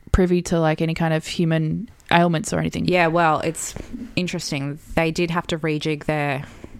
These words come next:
Speaker 2: sort of beliefs after this.
Speaker 1: Yeah, that's gonna
Speaker 2: Um,
Speaker 1: fuck it
Speaker 2: I,
Speaker 1: up a bit.
Speaker 2: I read two different things. I read brain cancer and I also read liver cancer, so I'm not sure which one it was, but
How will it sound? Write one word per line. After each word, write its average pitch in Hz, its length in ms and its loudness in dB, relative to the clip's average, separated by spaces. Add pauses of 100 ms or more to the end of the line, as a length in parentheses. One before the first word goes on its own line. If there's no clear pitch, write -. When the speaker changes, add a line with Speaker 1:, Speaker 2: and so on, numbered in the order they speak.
(140)
Speaker 2:
sort 160 200 -4
of 143 260 -6
beliefs 151 360 0
after 147 240 -2
this. 131 300 -6
Speaker 1:
Yeah, 185 160 2
that's 170 160 2
gonna 226 160 6
Speaker 2:
Um, - 60 -4
Speaker 1:
fuck 220 160 4
it - 20 2
Speaker 2:
I, - 40 2
Speaker 1:
up 160 100 -2
a 160 40 -2
bit. 214 100 4
Speaker 2:
I 226 40 -4
read 262 280 -6
two 214 200 -2
different 202 300 -4
things. 208 240 -2
I 214 80 0
read 185 340 -2
brain 185 260 2
cancer - 320 -6
and 165 140 -4
I 165 40 -4
also 165 280 -4
read 156 200 -4
liver 160 200 -4
cancer, 190 460 -4
so - 160 -2
I'm 151 200 2
not 156 140 -2
sure 156 160 -2
which - 300 -4
one 151 120 -2
it - 80 -4
was, 147 240 -4
but - 280 -2